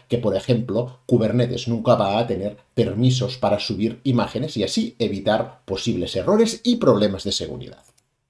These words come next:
Kubernetes puede utilizar esos tokens a través de Image Pool Secret, una característica de Kubernetes que le permite integrarse con cualquier registro privado. Vamos a ver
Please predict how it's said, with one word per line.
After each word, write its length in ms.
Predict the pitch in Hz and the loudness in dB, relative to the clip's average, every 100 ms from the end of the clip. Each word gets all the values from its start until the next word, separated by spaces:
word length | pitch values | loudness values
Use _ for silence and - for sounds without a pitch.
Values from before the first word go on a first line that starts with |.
| _ - | _ 0
Kubernetes 640 | 262 254 180 117 113 117 | 8 10 10 8 2 -2
puede 240 | - 170 151 | 2 4 4
utilizar 540 | 135 127 98 82 - | 2 -2 -2 -6 -8
esos 320 | - - 92 | -10 -8 -4
tokens 380 | - 135 82 - _ _ - | 0 0 -2 -12 _ _ 0
a 120 | 104 | 0
través 380 | - 98 156 - - | 0 -2 -2 -4 -6
de 80 | 117 | 0
Image 360 | 107 131 151 - - | 2 2 0 -2 2
Pool 280 | 135 135 | 4 4
Secret, 440 | - 104 - 90 - | -2 -4 -4 -6 -2
una 240 | 165 156 | 0 0
característica 640 | 127 104 - 127 127 - - | 0 -2 0 0 0 -2 -4
de 140 | 85 | -2
Kubernetes 640 | - 196 175 117 101 - - - | 2 4 4 2 -4 -10 -12 0
que 100 | 127 | 4
le 80 | 117 | 4
permite 360 | 110 107 98 | 4 0 0
integrarse 540 | 87 82 95 151 - 190 | -4 -4 -2 0 0 0
con 200 | 120 101 | 0 2
cualquier 500 | 101 104 226 226 226 _ _ | 2 4 2 2 -2 _ _
registro 800 | - 104 123 120 - 110 113 - - | -10 -4 0 0 0 -2 -2 -12 -8
privado. 520 | 98 98 - - - _ _ - | -4 -4 -6 -14 -20 _ _ -8
Vamos 400 | 160 247 240 220 | 0 4 4 2
a 80 | 190 | 2
ver 260 | 101 - | 2 -2